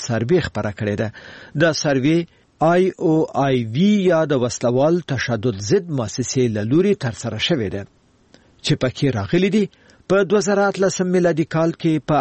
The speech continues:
افغانستان کې په بمي چاودنو کې څلور زره دوه سوه شپېته کسان وژل شوي یا ټپیان شوي او غوڅ اکثریت یې ملکیان دي. ګارډین لیکي، وړم کال په افغانستان کې د بمي چاودنو د قربانیانو شمیر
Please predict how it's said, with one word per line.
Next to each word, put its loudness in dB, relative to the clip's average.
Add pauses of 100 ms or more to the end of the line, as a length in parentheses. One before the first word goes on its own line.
افغانستان -2
کې 2 (140)
په 2
بمي 0
چاودنو 2
کې 2 (840)
څلور 4
زره 2
دوه 0
سوه -2 (100)
شپېته 0 (100)
کسان -6
وژل -6
شوي 2 (180)
یا 0
ټپیان -2
شوي 2 (460)
او 4 (200)
غوڅ -4 (120)
اکثریت -2
یې 6 (180)
ملکیان -2
دي. -4 (720)
ګارډین 0 (300)
لیکي، 2 (600)
وړم 2 (100)
کال 0
په 0 (100)
افغانستان -2
کې -4
د 0
بمي 0
چاودنو 2
د 0
قربانیانو -2
شمیر 0